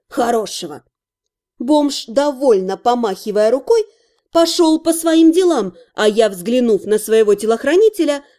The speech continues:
от души рассмеялась. «У, ты какой антикварный!»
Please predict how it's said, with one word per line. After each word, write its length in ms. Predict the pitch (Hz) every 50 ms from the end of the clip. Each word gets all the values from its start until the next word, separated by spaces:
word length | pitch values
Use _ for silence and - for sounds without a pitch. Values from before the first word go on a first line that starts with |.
| _ -
от 220 | - 254 220 185
души 340 | 170 254 240 - - 415 403
рассмеялась. 840 | 302 277 277 - 240 226 220 190 208 196 190 196 196 - - - _ _ _ _ _ _ _ _ _ _ _ _ _ _ _ -
«У, 40 | 392
ты 340 | 381 381 403 403 403 - 523 508
какой 440 | - 539 523 539 - 466 453 440 453
антикварный!» 800 | 480 466 523 508 - 494 494 440 311 262 247 233 226 226 220